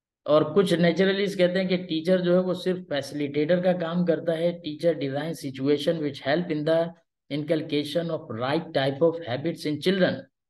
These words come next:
कि टीचर जो है, वो डिजाइन करता है ऐसी सिचुएशन जो बच्चे की मदद करे कि वो,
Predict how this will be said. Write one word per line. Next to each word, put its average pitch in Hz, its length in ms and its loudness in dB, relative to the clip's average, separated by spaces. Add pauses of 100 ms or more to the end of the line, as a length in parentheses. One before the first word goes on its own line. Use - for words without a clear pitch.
(1040)
कि 156 80 2
टीचर 180 460 2
जो 190 120 2
है, 202 60 0
वो 202 100 0
डिजाइन 160 440 0
करता 175 240 0
है 175 60 4
ऐसी 165 200 -4
सिचुएशन 156 600 -2
जो 165 140 -2
बच्चे 165 360 -2
की 160 120 -6
मदद 143 380 -2
करे 151 280 0
कि 160 100 -4
वो, 160 500 -2